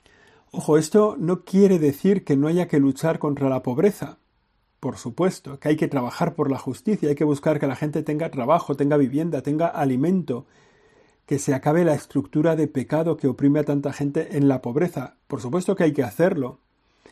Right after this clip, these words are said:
Y todo lo que hagamos en esa dirección será valioso. Me acuerdo que a la Madre Teresa de Calcuta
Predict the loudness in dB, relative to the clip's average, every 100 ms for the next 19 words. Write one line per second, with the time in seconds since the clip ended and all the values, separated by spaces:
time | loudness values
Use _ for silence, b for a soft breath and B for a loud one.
0 | b b b b -8 4 6 8 6 2
1 | 2 2 0 -2 0 2 2 2 0 0
2 | 2 2 2 4 4 2 -4 -12 -14 _
3 | _ _ _ _ _ _ b b b b
4 | -12 0 2 2 4 4 4 2 2 2
5 | 2 2 2 2 4 2 0 0 0 -2